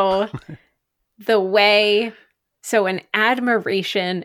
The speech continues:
and appreciation for people who hold on to their principles despite society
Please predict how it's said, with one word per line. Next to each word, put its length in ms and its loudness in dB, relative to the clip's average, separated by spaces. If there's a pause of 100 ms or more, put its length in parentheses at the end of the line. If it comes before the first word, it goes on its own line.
and 120 -6
appreciation 1040 -4
for 240 -10
people 480 -6
who 200 -10
hold 440 -4
on 280 -4
to 140 -10
their 180 -6
principles 840 -8 (300)
despite 680 -6 (880)
society 840 -4